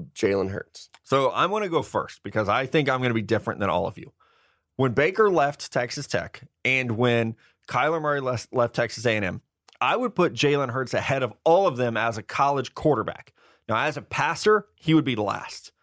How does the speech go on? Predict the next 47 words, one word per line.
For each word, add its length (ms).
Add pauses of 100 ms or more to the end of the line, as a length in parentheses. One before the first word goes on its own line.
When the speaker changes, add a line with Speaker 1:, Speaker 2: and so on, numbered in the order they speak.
(300)
Speaker 2:
But 120
just 220
as 220
a 40
college 460
quarterback, 600 (720)
he 160
would 100
be 120
top. 340 (140)
Speaker 1:
Only 240
one 260
of 140
them 160
has 240
a 20
national 380
championship. 720 (180)
So 720 (120)
<laughs> 120
Speaker 2:
That's 380
true. 480
That's, 200 (140)
damn, 140
Speaker 1:
No, 100
Speaker 2:
that's 80
a 60
Speaker 1:
I 80
Speaker 2:
good 60
Speaker 1:
would 100
Speaker 2:
point. 120
Speaker 1:
definitely 360
agree 240
with 100
you. 100
I'd 120
have 180
Jalen 360
Hurts 360 (220)
first, 500 (480)
and 180
then 520 (100)
Kyler 320
Murray 240
second, 540
Baker 240
Mayfield 500